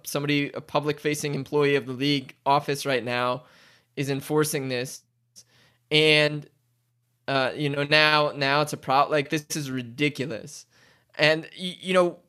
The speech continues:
I guess before we assess this, should we reassess our own feelings on Scott Boras? I can say up front, I, I am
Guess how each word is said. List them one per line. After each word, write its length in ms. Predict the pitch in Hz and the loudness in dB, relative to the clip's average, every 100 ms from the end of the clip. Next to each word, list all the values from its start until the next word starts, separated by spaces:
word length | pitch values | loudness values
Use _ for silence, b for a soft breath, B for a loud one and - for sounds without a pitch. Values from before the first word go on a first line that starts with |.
| _ _ _ _ - | _ _ _ _ 2
I 60 | - | 4
guess 220 | 311 302 | 4 0
before 300 | 269 - 233 | -4 0 4
we 120 | 208 | 4
assess 320 | 175 - 185 | 4 2 2
this, 120 | - 151 | 0 -4
should 140 | 160 | 0
we 80 | 160 | 0
reassess 580 | 170 185 170 170 160 156 | 4 4 4 0 2 4
our 60 | |
own 200 | 170 170 | 4 4
feelings 360 | 156 156 160 156 | 0 -2 0 -2
on 80 | 147 | -2
Scott 300 | - 151 151 | 0 0 2
Boras? 280 | 151 156 | 2 2
I 120 | 156 147 | 2 0
can 120 | 170 | 0
say 200 | 160 151 | 4 4
up 160 | 143 | 4
front, 260 | - 143 139 - | 0 -2 0 0
I, 180 | 139 | 2
I 220 | 139 - 151 | 2 2 2
am 200 | 165 | 2